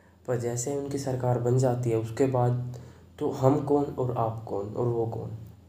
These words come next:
ऐसे हो जाता है। ऐसे ही गरीबों और दलितों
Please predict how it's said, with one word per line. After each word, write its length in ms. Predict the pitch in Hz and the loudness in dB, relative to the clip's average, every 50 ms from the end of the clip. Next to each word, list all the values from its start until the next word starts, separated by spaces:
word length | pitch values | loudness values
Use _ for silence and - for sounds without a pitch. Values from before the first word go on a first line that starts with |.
| - - - - - | -20 -20 -18 -8 -4
ऐसे 220 | 127 131 123 127 | -4 -4 -2 -2
हो 80 | 117 107 | -4 -4
जाता 340 | 107 104 98 - - - | -4 -6 -8 -8 -10 -10
है। 160 | - - - - - - - - - - - - - - | -10 -10 -10 -12 -16 -18 -20 -20 -20 -20 -20 -20 -10 -6
ऐसे 340 | 123 123 123 123 123 131 127 | -2 -2 -2 0 0 -2 -2
ही 200 | 123 123 123 123 - - - - - - - | -2 -2 -4 -6 -8 -10 -12 -16 -18 -12 -10
गरीबों 580 | 123 123 120 123 120 117 123 123 123 123 123 123 | -4 -4 -2 -2 -2 -4 -4 -4 -2 -2 -2 -4
और 180 | - 123 117 - | -4 -8 -6 -2
दलितों 580 | - 120 113 117 113 113 120 120 120 120 - | -2 0 0 0 -4 -2 -2 -2 -2 -2 -4